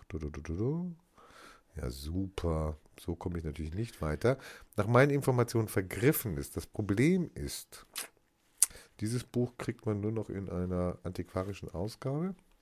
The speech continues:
Ich gehe jetzt mal auf Z V A B.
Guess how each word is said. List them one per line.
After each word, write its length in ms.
Ich 180
gehe 120
jetzt 100
mal 160
auf 260
Z 300
V 340
A 120
B. 640